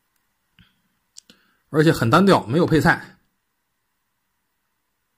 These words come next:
如果这东西咱们国内超市的话，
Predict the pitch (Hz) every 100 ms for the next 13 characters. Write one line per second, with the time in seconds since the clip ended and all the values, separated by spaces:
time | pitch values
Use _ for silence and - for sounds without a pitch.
0 | _ _ _ _ _ _ _ _ _ _
1 | _ _ _ _ _ _ _ _ 156 175
2 | 160 165 180 156 151 131 123 135 131 151
3 | 185 - 180 170 151 131 120 113